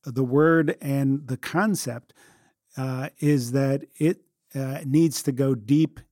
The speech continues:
inside of every person, that it has the possibility of, of capturing both discipleship and evangelism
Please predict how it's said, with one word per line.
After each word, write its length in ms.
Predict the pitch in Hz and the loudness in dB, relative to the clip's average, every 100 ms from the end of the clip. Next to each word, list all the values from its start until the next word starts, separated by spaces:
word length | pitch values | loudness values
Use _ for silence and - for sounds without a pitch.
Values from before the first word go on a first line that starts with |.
| _ | _
inside 520 | 151 147 - 139 135 | 0 0 0 -4 -4
of 80 | 127 | -6
every 280 | 135 139 127 | -10 -8 -8
person, 600 | - 147 156 - 147 147 _ _ - | -6 -4 -4 -6 -12 -16 _ _ -4
that 160 | 135 135 | -2 -2
it 120 | 123 | -6
has 440 | - 147 156 131 | -2 2 2 0
the 80 | 127 | -6
possibility 840 | - 143 131 131 117 170 160 120 | -8 -6 -4 -6 -2 0 0 -2
of, 120 | 123 - - - _ | -8 -14 -20 -20 _
of 240 | 135 131 107 | -6 -6 -8
capturing 760 | - 156 151 - 139 127 120 _ _ _ _ | -4 0 0 0 0 0 -4 _ _ _ _
both 380 | 113 147 143 - | 0 2 2 0
discipleship 760 | 135 - 143 143 139 147 135 - | -4 2 0 2 -2 -2 -4 -2
and 220 | 151 151 | 0 2
evangelism 640 | 135 147 143 131 127 123 | 2 2 2 0 -2 -4